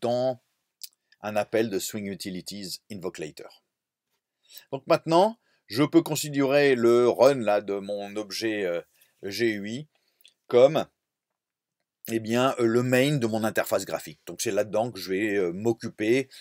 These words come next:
de faire tout ce qui va bien pour, euh, créer des interfaces graphiques. Alors j'ai déjà dit, euh, par ailleurs que de, la, les applications, euh, créent,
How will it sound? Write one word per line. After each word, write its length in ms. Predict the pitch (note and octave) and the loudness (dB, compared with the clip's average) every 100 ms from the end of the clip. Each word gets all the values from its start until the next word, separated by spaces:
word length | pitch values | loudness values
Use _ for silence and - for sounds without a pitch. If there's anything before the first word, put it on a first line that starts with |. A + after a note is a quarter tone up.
| - - _ | -20 -20 _
de 160 | F#2 G#2+ | -4 -4
faire 280 | - A2 - | -2 -4 -4
tout 120 | A#2+ | -10
ce 100 | - | -12
qui 120 | - | -6
va 120 | G2+ | -2
bien 260 | G2+ G2 A#2 | -2 -2 -6
pour, 400 | A#2 G2 G#2 F2 | -6 -6 -2 -4
euh, 40 | |
créer 240 | - G2 G#2 | -4 -6 -6
des 140 | F2+ | -6
interfaces 380 | F#2 E2 - F#2 | -8 -10 -10 -10
graphiques. 460 | D#2+ - - _ _ _ _ _ _ _ _ _ _ _ _ _ _ - | -10 -16 -20 _ _ _ _ _ _ _ _ _ _ _ _ _ _ -10
Alors 180 | F#2 E2 | -6 -4
j'ai 140 | G2+ | -6
déjà 280 | G2+ A#2+ B2+ | -2 2 2
dit, 360 | A#2+ D#3+ D#3+ A#2 | 0 -4 -4 -4
euh, 80 | |
par 180 | F2 G2 | -2 -2
ailleurs 400 | G2 B2 D#3 D#3 | 0 0 -2 -4
que 380 | - G#2+ A2+ A2+ | -4 0 2 0
de, 200 | F#2 F2+ _ _ _ - | -4 -16 _ _ _ -12
la, 200 | F2 C2 | -10 -10
les 380 | D#2 F2+ F#2+ | -10 -8 -4
applications, 640 | G2 E2+ F#2 G2+ - D3+ F3 _ _ _ _ _ _ _ _ _ _ _ - _ _ _ _ _ | -4 -6 -6 -4 -4 -6 -6 _ _ _ _ _ _ _ _ _ _ _ -20 _ _ _ _ _
euh, 1400 | G#2 G2+ F#2+ F#2 F#2 F2 F2 F2 F2+ E2+ F2 E2+ F2 F2 D#2+ _ _ _ _ _ _ _ _ - | -4 0 2 2 0 0 -2 -6 -10 -10 -10 -10 -10 -12 -14 _ _ _ _ _ _ _ _ -12
créent, 560 | - A#2 A#2+ A#2+ C#3+ | -4 4 6 6 2